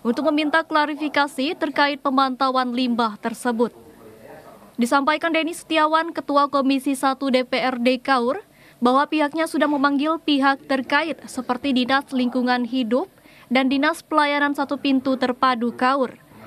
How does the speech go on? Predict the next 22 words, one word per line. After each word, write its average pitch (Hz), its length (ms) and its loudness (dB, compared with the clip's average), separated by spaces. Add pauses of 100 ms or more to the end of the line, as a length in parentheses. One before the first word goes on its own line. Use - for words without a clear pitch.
(280)
Berdasarkan 294 640 0
hasil 349 320 0
dari 302 240 2
rapat 302 400 0
dengar 285 400 2
pendapat, 269 580 0 (460)
diketahui 277 560 0
bahwa 277 400 2
pihak 277 400 0
lingkungan 262 400 2
hidup 277 240 -2
sudah 302 320 0
melakukan 269 560 0
pengambilan 269 640 2
sampel 254 560 0
air 254 400 0
di 214 100 -2
outlet 269 460 0
pembuangan 285 560 0
limbah 247 420 0
perusahaan 226 540 -2
ini. 240 340 0